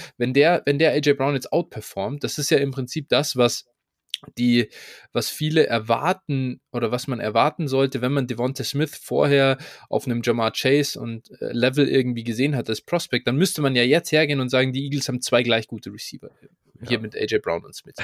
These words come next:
Speaker 1: Und das sehe ich halt wirklich anders. Das heißt, für Smitty ist das eine Katastrophe, dass das passiert ist aus meiner Sicht.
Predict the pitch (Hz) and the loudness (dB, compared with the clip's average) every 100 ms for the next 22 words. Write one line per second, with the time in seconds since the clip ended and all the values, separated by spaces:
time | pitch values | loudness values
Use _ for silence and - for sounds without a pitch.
0 | - - - - - 120 113 165 - - | -12 -14 -20 -20 -10 -4 4 4 4 -4
1 | 123 139 139 127 120 127 120 - 139 123 | 2 4 4 2 -2 -2 -2 0 4 4
2 | 120 123 - 123 120 - 120 - 147 160 | 4 0 2 2 0 -4 -2 0 0 0
3 | 151 135 - 123 - 110 - - - 123 | 0 0 2 0 0 -4 -4 -2 0 0
4 | - 135 - 98 95 95 - 104 107 104 | -2 -6 -4 -4 -4 -8 -6 -8 -4 -4
5 | 117 113 113 110 110 117 147 | -2 -4 -4 -6 -4 -2 -4